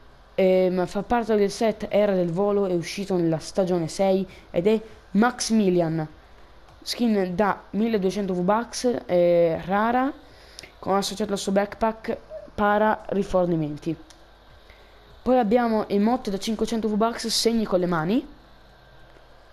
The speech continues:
che è un'emote diciamo muta ma che è significativa perché è uscita nella stagione numero cinque ed era molto bella.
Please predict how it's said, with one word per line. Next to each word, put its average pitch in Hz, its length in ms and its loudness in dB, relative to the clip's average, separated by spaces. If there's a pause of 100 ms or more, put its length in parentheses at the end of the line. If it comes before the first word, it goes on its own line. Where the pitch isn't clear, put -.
(500)
che - 120 0
è - 20 6
un'emote 214 440 0
diciamo 202 400 0
muta 220 500 0
ma 175 560 -2 (540)
che 190 380 2 (260)
è - 80 0
significativa 196 720 0
perché 175 260 -8
è - 20 -2
uscita 190 280 -4
nella 170 200 -2
stagione 170 400 -2
numero 196 340 2
cinque 208 720 -2 (140)
ed - 160 2
era 180 140 4
molto 196 380 0
bella. 160 380 2